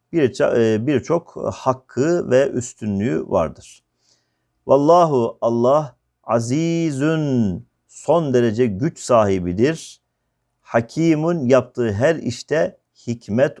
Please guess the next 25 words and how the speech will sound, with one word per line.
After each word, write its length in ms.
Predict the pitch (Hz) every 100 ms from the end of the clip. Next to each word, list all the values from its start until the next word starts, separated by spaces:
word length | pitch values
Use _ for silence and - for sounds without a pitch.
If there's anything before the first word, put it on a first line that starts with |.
| _
olandır. 760 | 110 104 98 92 87 78 - _ _ _
Şu 200 | _ -
ayeti 280 | 156 147 185
bir 80 | 151
toparlamış 520 | 143 127 120 131 160
olalım. 340 | 131 117 87 76 _ _ _ _ _ _ _ _ _ _ _ _ _ _ _ _ _ _ -
Boşanmış 520 | 139 151 185 202 208
olan 240 | 170 165
kadınlar, 600 | - 147 147 139 107 - -
hatta 440 | 156 - 151 147
buraya 260 | 143 156 175
rici 380 | 131 139 196
talakla 480 | - 143 127 127 117
boşanmış 420 | 135 135 113 107
kadınlar 460 | - 117 104 104 135
da 140 | 165
diyebiliriz. 760 | 120 113 98 92 107 170 - - _ _ _ _ _ _ _ _
Kendilerini 840 | 147 156 170 170 170 175 202 202 196
üç 180 | 196
hayız 400 | - 139 156 151
miktarı 580 | 135 139 - 135 156 151
bekletirler. 1000 | 131 127 127 120 123 98 113 147 - - -
Yani 380 | 117 101 101
kimseyle 500 | - 127 117 104 90
evlenmezler. 840 | 90 107 135 143 143 139 151 151 -